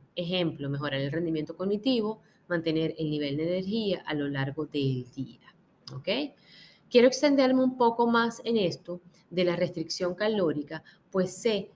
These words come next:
que es el método más utilizado para bajar de peso. Y si se abusa de esto, los resultados serán peor que el remedio que buscas. ¿Por qué? Y no solo, ya va, antes del por qué, y no solo es que vuelves a recuperar ese peso que perdiste,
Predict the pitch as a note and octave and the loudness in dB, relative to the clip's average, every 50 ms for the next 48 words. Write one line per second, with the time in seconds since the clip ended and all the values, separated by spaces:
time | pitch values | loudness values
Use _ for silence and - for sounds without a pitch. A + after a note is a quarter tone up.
0 | _ _ - - G#3+ G#3 G#3+ G#3 G#3 B3+ B3+ B3+ B3 A#3+ A#3 A#3 B3 A#3 A#3 A#3 | _ _ -2 2 4 4 4 4 4 4 4 4 4 2 2 2 2 2 2 2
1 | A#3 A#3 A#3 A#3 A#3+ A#3 A#3 A3+ - B3 A3 F#3+ D#3+ - D#3 D3+ C#3+ C#3 C#3+ C3 | 2 2 2 0 0 0 0 0 -2 -2 -2 -2 -2 -2 -2 -4 -4 -4 -6 -8
2 | C3+ C3+ C#3 C3 A#2+ - - - - - - - _ _ _ _ _ _ - F#3 | -10 -12 -12 -14 -16 -18 -18 -16 -14 -14 -16 -16 _ _ _ _ _ _ -10 -8
3 | - - D3 - C#3+ C3+ C3+ C#3 G3+ B3+ B3 - B3+ C4 C4 B3 A3 G3 E3+ D#3+ | -8 -8 -8 -8 -6 -6 -4 -2 -2 -2 -2 -2 -2 -2 -2 0 0 0 0 -2
4 | D#3+ - _ - F#3 - - G#3 G#3 G#3+ A#3 A3+ - B3 A#3 - A3+ A3 G#3+ A3 | -2 -6 _ -12 -12 -10 -6 -6 -4 -4 -4 -4 -6 -8 -6 -4 -2 -2 -2 -2
5 | G#3+ - F#3+ F3 F3 E3+ F3 E3+ - _ - G3+ G3 G3 G3+ A3 A#3 B3 A3+ F#3 | -4 -4 -4 -4 -4 -4 -6 -8 -12 _ -2 -2 0 2 4 4 4 4 2 0
6 | - - - D#3 D3 C#3+ D3 C#3 C3+ C3 B2+ C3 B2+ C3 - - C3 B2 - _ | -4 -6 -6 -6 -4 -4 -4 -4 -4 -4 -4 -6 -6 -8 -10 -16 -20 -20 -20 _
7 | - - - _ _ - - - _ _ _ _ _ _ _ _ _ _ _ - | -20 -20 -20 _ _ -20 -20 -20 _ _ _ _ _ _ _ _ _ _ _ -2
8 | F3 E3+ E3 D#3+ - - - D#3+ C#3 C3 - _ _ _ _ _ _ _ - - | 0 0 0 0 -2 -6 -4 -4 -4 -4 -6 _ _ _ _ _ _ _ -4 0
9 | A3+ A#3+ A#3+ A#3 - C#4+ C#4 D4 D4+ E4 F4 G#4+ A#4 - - - D3+ D3 C3+ C3 | 2 4 4 4 4 2 4 4 4 2 0 -2 -4 -6 -4 -2 0 0 0 -4
10 | - - _ - C#3 C#3+ D3+ D3+ C#3+ C#3 C#3 C#3 - C#3 C3+ - F3+ G3 G#3 G#3+ | -6 -12 _ -12 -12 -10 -6 -8 -8 -8 -10 -14 -12 -14 -12 -8 -4 -2 0 0
11 | G#3+ G#3+ - A#3+ A#3+ B3 C4+ C#4 C#4 C#4+ - A3+ G3 F#3 F#3+ F#3+ G#3+ B3 B3+ B3 | -2 -2 0 2 4 4 4 4 2 2 0 -2 -2 0 0 2 2 2 2 0
12 | A#3 - F#3+ F3+ E3+ D#3+ D#3+ D#3+ F#3 F#3 - A3 G3+ - - F#3 F3 F3 - G3+ | -2 -2 -4 -2 -2 0 0 0 -2 -2 -2 -4 -4 -2 0 0 0 0 -2 -6
13 | - F#3+ F#3+ - C3+ C3 C3 D3 C3 C3+ - _ _ _ | -6 -6 -6 -4 -6 -4 -4 -4 -6 -8 -10 _ _ _